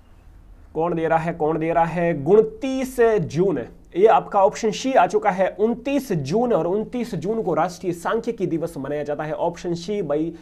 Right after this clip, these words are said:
आपका सही उत्तर है। दोस्तों, बाईस मार्च को कौन बताएगा? इंपॉर्टेंट दिवस है विश्व जल संरक्षण दिवस, ये कई बार पूछा जाता है, विश्व जल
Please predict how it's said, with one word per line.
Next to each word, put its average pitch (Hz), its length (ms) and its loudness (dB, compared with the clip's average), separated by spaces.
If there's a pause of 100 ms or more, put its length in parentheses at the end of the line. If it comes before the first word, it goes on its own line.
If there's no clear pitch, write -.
(140)
आपका 139 320 -6
सही 143 300 -8
उत्तर 131 160 -12
है। 123 200 -16 (240)
दोस्तों, 240 400 2
बाईस 277 400 2
मार्च 190 440 -2
को 196 120 0
कौन 175 280 0
बताएगा? 165 380 0
इंपॉर्टेंट 165 600 -4
दिवस 156 400 -6
है 170 220 -4 (240)
विश्व 180 460 -2
जल 180 240 -2
संरक्षण 156 560 -8
दिवस, 147 300 -8
ये 151 140 0
कई 147 220 -6
बार 139 220 -8
पूछा 139 260 -14
जाता 127 200 -12
है, 135 180 -8
विश्व 135 500 -8 (320)
जल 127 420 -4